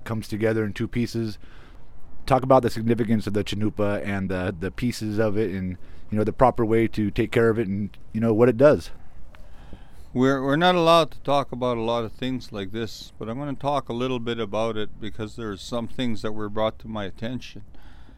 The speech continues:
Speaker 2: One is, uh, a lot of the pipe carriers here, when this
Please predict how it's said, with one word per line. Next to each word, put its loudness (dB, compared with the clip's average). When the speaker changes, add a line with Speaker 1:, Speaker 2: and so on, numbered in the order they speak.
Speaker 2:
One 0
is, -4
uh, -2
a -6
lot 0
of -4
the -8
pipe -2
carriers -4
here, -4
when -4
this -8